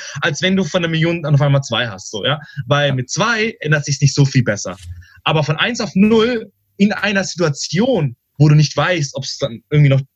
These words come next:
Speaker 1: was ich, Jobs gibt, ob's noch Unternehmen gibt, ob's noch Währungen gibt, was
Speaker 2: Ja.
Speaker 1: auch immer. Das ist eine, eine ganz andere Situation.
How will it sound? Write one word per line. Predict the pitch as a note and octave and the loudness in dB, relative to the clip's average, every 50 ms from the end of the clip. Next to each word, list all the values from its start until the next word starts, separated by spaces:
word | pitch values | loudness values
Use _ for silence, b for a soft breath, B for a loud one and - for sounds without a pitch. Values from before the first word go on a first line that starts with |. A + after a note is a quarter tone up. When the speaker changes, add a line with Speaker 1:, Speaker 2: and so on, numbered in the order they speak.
| _ _ - | _ _ 0
Speaker 1:
was | C3+ B2+ | 0 0
ich, | B2 A#2+ - | 0 -2 -4
Jobs | - D3+ D3+ D#3 D3+ - - - | -2 0 0 0 -2 -4 -6 -6
gibt, | - C3+ C3+ C3+ C3+ - | -2 -2 -2 -2 -2 -6
ob's | - - - | -8 -4 0
noch | C3+ B2+ | 2 2
Unternehmen | C3+ D3 C#3 C#3+ C3+ F#3 F#3 E3 D#3+ D#3+ | 4 4 4 4 6 4 4 2 2 2
gibt, | D3 C3 - - | 2 2 2 2
ob's | C#3+ C3 C3+ - - | 0 -2 -2 -2 -2
noch | - - C#3 | -2 -2 0
Währungen | D3 - E3 G3+ G3+ F#3 F3+ E3 D#3+ C#3+ F#3 E3+ | 0 0 0 0 -2 -2 -2 0 0 0 0 0
gibt, | D3+ D#3+ D#3+ D3+ _ - B G3+ F#3+ | -2 -4 -4 -6 _ -8 B -4 -2
was | G3 F#3 D3 - | -2 0 0 0
Speaker 2:
Ja. | - | 0
Speaker 1:
auch | G#3+ | 0
immer. | A3+ G#3+ F3+ C#3 A#2 B B B B B B - | 0 0 -2 -2 -4 B B B B B B -6
Das | D#3+ F3+ - | -6 -4 -6
ist | F#3+ - - | -6 -6 -6
eine, | E3 E3 D#3+ D#3 D3+ D3+ D3 D3 | -4 -4 -2 -2 -2 -2 -2 -2
eine | D3 C#3+ | 0 0
ganz | C3+ C#3 C#3 | 0 0 0
andere | C#3 C#3 C#3+ C#3+ C3+ | 0 0 0 0 0
Situation. | - - A2+ G#2+ A2+ G#2+ | -2 -4 -6 -6 -6 -8